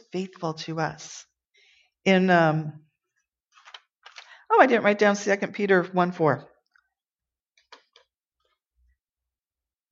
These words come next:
I just wrote down the verse and I didn't write down. Let me see if I can find it really quick.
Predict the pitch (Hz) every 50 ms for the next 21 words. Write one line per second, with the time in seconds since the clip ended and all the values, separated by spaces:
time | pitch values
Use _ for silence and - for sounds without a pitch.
0 | _ _ _ _ _ _ _ _ _ _ - 156 156 160 170 165 165 170 170 165
1 | 175 175 170 165 160 165 185 180 151 151 - 147 147 147 147 147 156 151 156 156
2 | 156 - - 160 156 156 156 - 165 160 156 156 156 160 165 170 190 220 254 262
3 | - _ _ _ _ _ _ _ _ _ _ - 147 151 135 127 - - - -
4 | - - - 82 95 71 - - 160 170 170 165 - - 113 - -